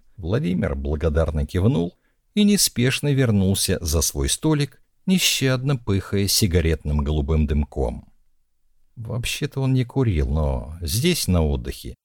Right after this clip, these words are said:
быстро прикинул, что некурящий мужчина почему-то всех настораживает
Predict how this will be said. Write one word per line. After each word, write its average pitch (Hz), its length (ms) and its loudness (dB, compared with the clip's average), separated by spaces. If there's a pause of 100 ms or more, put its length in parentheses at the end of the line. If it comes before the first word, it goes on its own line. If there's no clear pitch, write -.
(220)
быстро 196 460 -2
прикинул, 87 580 0
что - 180 -4
некурящий 165 640 2
мужчина 170 720 0 (300)
почему-то 190 540 0
всех - 420 -2
настораживает 87 1040 0